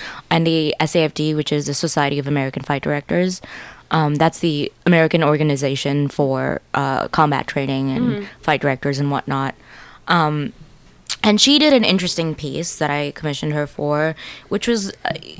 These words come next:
Speaker 1: like, a brief history of stage combat in Chicago. And how did we get here? Because the Jeff Awards were ju-, uh, just announced, and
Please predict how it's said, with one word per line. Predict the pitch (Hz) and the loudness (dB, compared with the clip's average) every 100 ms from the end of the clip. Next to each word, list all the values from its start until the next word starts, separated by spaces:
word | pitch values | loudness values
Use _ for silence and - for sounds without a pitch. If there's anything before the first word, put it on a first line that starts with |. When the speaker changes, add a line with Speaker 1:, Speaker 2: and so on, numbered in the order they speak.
| 147 - - | -20 -16 -2
Speaker 1:
like, | 202 | 0
a | 214 | 0
brief | 190 285 294 | 2 2 4
history | 220 214 208 202 | 2 0 0 0
of | 180 | 0
stage | - 175 | 2 2
combat | - 170 156 147 | 2 2 2 2
in | 147 | 2
Chicago. | 147 - - - 73 - - - - - | -2 -6 -8 -4 -2 -4 -8 -20 -10 2
And | 185 | 6
how | 247 | 6
did | 269 | 6
we | 202 | 4
get | 165 147 - | 2 0 0
here? | 87 64 175 - - - | -2 0 -2 -4 -20 -6
Because | - 196 214 185 | 0 4 4 6
the | 208 | 4
Jeff | 180 247 269 - - | 6 4 4 -4 0
Awards | 190 170 156 160 156 | 2 4 4 2 0
were | 151 | 0
ju-, | 147 - - | -2 -4 -8
uh, | - | -8
just | 185 170 165 | -2 -2 0
announced, | 156 139 - 87 196 - - - | 0 0 0 0 0 -2 -8 -4
and | 165 156 147 151 147 | 0 0 0 0 -2